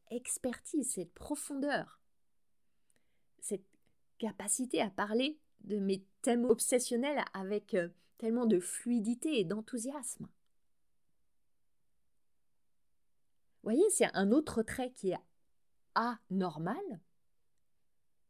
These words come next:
et qui suscite plus de la fierté que de la honte chez moi.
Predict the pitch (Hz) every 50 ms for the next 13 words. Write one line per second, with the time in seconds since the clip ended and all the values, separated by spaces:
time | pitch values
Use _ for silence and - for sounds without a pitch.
0 | _ _ _ _ _ _ _ _ _ _ - 240 - - 262 254 - - 277 -
1 | - 285 240 - - - 370 381 370 220 202 226 214 202 190 - - 196 - -
2 | - 294 302 - 190 185 175 165 - - 202 226 240 180 - - - 143 139 127